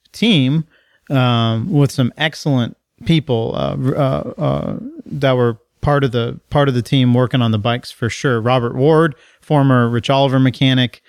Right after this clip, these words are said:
um, Sean Keane, um, former all over the place mechanic. An-, anyway, good group of people. Um, and George leading the,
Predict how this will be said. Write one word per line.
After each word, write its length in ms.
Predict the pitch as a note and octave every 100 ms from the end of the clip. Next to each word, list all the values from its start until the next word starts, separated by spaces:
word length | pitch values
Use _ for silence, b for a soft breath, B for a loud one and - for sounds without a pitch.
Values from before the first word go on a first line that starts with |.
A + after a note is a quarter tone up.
| b b b b -
um, 600 | A2+ A2+ A#2+ B2+ C3+ - _ _ _ _ _ _
Sean 400 | - - C3 B2
Keane, 540 | A#2 E3 D#3+ D3+ C#3+ C3 b b b -
um, 440 | A#2+ A2 - C3 - _ D#4 -
former 440 | - C#3 C3 A#2
all 320 | B2 B2+ C3
over 180 | C3+ C3+
the 80 | B2+
place 260 | C3 B2
mechanic. 520 | B2+ A2+ B2+ A#2+ A#2 F3+
An-, 120 | E3+
anyway, 300 | F3 D3+ B2
good 180 | F3 C#3
group 200 | E3+ C3
of 100 | -
people. 420 | C4+ - B2+ D#3 b b b b
Um, 460 | B2+ B2+ B2+ B2 A2+ _ _ _ _ _ _ _ _ _ _ _ _ _ _ C#3
and 180 | B2+
George 440 | A2+ C#3 F#3+ C#3+ A#2
leading 320 | B2+ C3 C#3
the, 180 | C3+